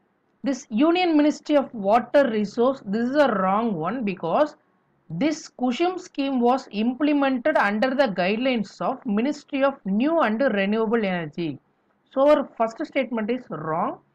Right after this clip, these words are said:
and second statement, the schemes aim to provide energy security along with financial and water security to farmers. This is the right statement. Third also right statement. So two and three is our right answer.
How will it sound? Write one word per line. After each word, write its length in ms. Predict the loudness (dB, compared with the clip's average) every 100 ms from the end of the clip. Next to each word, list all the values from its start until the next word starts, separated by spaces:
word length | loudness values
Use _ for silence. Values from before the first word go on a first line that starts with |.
| _ _ _ -8
and 180 | -8 -8
second 400 | -6 -4 -4 -4
statement, 500 | -4 -2 -2 -4 -4
the 80 |
schemes 480 | -6 -8 -6 -6 -4
aim 280 | -4 -4 -4
to 160 | -4 -6
provide 480 | -4 -2 -2 -4 -8 _ _ _ _ _
energy 320 | -4 -2 -2
security 400 | -4 -4 -4 0
along 220 | 2 2 -2
with 120 | -6 -8
financial 400 | -6 -4 -4 -4
and 120 | -2 -2
water 260 | 0 -2 -4
security 580 | -6 -8 -6 -8 -8 -6
to 140 | -6 -4
farmers. 280 | -4 -4 -6
This 140 | -4 -2
is 60 |
the 100 | -2
right 260 | -2 -2 -6
statement. 600 | -6 -6 -4 -4 -6 -8 _ _ _ _ _ _ 2
Third 280 | 6 8 8
also 360 | 4 4 2
right 240 | 4 0 -4
statement. 600 | -6 -6 -4 -8 -8 -12 _ _ _ _
So 320 | 0 2 0 -4
two 180 | 0 2
and 200 | 2 -2
three 220 | -2 -2
is 120 | -2
our 220 | -2 0 0
right 240 | -2 -2
answer. 380 | -6 -4 -2